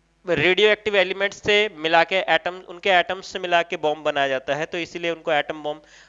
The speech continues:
हम बोल देते हैं, ठीक है। बाकी atom होता क्या है? Atom का मतलब होता है जो बहुत ही छोटा होता है, हिंदी में इसका मतलब बहुत समझ में आता है।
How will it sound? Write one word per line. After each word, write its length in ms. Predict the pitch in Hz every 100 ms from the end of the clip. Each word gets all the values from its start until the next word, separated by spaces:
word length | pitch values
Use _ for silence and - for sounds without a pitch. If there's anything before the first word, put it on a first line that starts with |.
| -
हम 140 | 165
बोल 200 | 170 214
देते 240 | 165 - 113
हैं, 100 | - _ -
ठीक 120 | 202
है। 260 | 247 - _ _ _ _ _ _ _
बाकी 360 | 170 196 247 262 -
atom 260 | 180 185 240
होता 340 | 175 196 226
क्या 180 | 226 226
है? 240 | 208 240 -
Atom 400 | 185 190 233 240
का 120 | 220
मतलब 320 | 208 202 214
होता 300 | 196 190 214
है 180 | 190 208 202
जो 140 | 233
बहुत 520 | 202 170 165 185 220 190
ही 260 | 190 240
छोटा 500 | - - 185 180 185
होता 400 | 160 160 - 160
है, 260 | 135 127 - - - -
हिंदी 380 | 202 233 247
में 180 | 240 233
इसका 320 | 220 - 226
मतलब 420 | 208 202 214 190 160
बहुत 280 | 175 190 -
समझ 200 | - 175
में 160 | 170 180
आता 240 | 156 -
है। 240 | 156 165